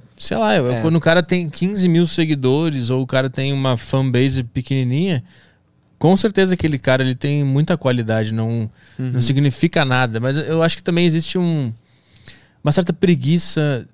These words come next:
Speaker 1: da, do, do povo de forma geral. O cara não quer ficar pensando em música e
Speaker 2: É,
Speaker 1: ficar,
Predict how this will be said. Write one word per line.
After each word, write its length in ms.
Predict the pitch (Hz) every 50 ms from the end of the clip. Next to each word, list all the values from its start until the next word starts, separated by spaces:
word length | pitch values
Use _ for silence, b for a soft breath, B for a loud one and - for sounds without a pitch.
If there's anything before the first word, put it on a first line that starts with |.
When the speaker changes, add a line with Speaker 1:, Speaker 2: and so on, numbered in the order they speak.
| _
Speaker 1:
da, 300 | 120 120 120 123 123 117
do, 720 | 107 107 104 80 85 113 117 120 120 123 120 120 117 117 117
do 140 | 120 120 - - _ _ _ _
povo 280 | - 151 165 160 143 147
de 80 | 127 -
forma 300 | - 139 135 131 131 123
geral. 300 | 117 127 131 151 160 147
O 40 |
cara 220 | 127 - 175 190 196
não 120 | 196 185
quer 160 | 180 - 202
ficar 280 | 180 - - - - 127
pensando 340 | - 147 131 120 - 139 139
em 40 | 131
música 480 | 131 131 139 135 120 110 110 - -
e 40 | 117
Speaker 2:
É, 40 | 117
Speaker 1:
ficar, 460 | - 170 147 127 120 123 123 120 120